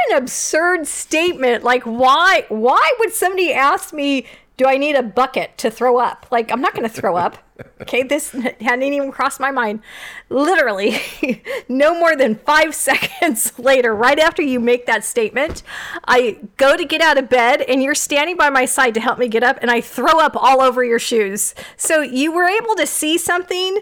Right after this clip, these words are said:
Speaker 1: that I couldn't see.
Speaker 2: Were those my expensive shoes?
Speaker 1: I think they were, you know, our wedding shoes or something. But anyways, it was just like, yeah, that was really humiliating for me to be so weak.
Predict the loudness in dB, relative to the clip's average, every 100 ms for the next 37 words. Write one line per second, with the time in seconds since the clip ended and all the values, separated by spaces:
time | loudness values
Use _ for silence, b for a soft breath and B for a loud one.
0 | B B B B 0 2 4 2 -2 -6
1 | -6 -6 -4 -4 -4 -4 -6 -6 -8 -6
2 | -8 -8 -12 -12 -12 -6 -4 -4 -6 -2
3 | 0 2 0 -2 -4 -4 -2 0 0 0
4 | -2 -2 -4 -4 -4 -4 -4 -4 -4 -4
5 | -2 -2 0 0 0 -2 0 0 0 0
6 | -2 -2 -4 -2 0 0 -2 B B B
7 | -4 -2 -2 0 0 0 -4 -2 0 2
8 | 0 0 -4 -6 -6 -8 -12 -18 _ -8
9 | 0 0 0 -4 -4 -4 -2 0 -2 -4
10 | -10 -12 -20 -20